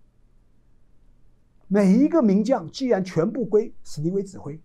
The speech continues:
你那些穿草鞋的、绑打-，打绑腿的，连三-，一个部队里面可能每一个人还不配配一支枪的话，你负责就在跟日本人打。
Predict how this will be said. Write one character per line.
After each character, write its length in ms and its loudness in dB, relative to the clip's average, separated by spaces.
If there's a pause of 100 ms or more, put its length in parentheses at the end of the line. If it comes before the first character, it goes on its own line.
(120)
你 180 4
那 40 4
些 160 4
穿 180 0
草 280 4
鞋 240 0
的、 120 2
绑 280 0
打-， 180 -4
打 160 2
绑 240 2
腿 240 2
的， 160 2 (160)
连 260 2 (160)
三-， 380 -2
一 100 2
个 80 8
部 200 6
队 160 4
里 100 2
面 140 4
可 100 2
能 80 6
每 160 6
一 40 0
个 100 8
人 80 6
还 40 4
不 140 0
配 140 4
配 240 4
一 20 0
支 140 -8
枪 240 -4
的 60 -4
话， 140 -4
你 120 -8
负 180 -10
责 80 -6
就 100 -8
在 120 -8
跟 120 -2
日 60 -4
本 100 -14
人 80 -20
打。 160 -18